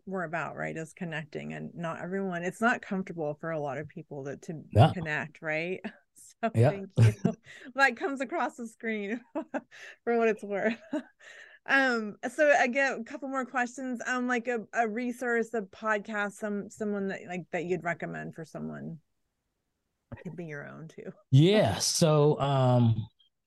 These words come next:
Speaker 2: you know, I would plug my own podcast, uh, but, uh, we just wrapped up season three, so I haven't <laughs> everything current right now. But, uh, so I think, so there's a number of good podcasts. There's a number of good S T R podcasts.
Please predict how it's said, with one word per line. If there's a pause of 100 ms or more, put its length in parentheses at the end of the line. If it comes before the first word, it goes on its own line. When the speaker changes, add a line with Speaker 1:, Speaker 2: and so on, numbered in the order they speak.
(260)
Speaker 2:
you
know,
I
would
plug
my
own
podcast, (200)
uh, (720)
but,
uh,
we
just
wrapped
up
season
three,
so
I
haven't (320)
<laughs>
everything
current
right
now.
But, (440)
uh,
so
I
think,
so
there's
a
number
of
good (140)
podcasts.
There's
a
number
of
good
S
T
R
podcasts.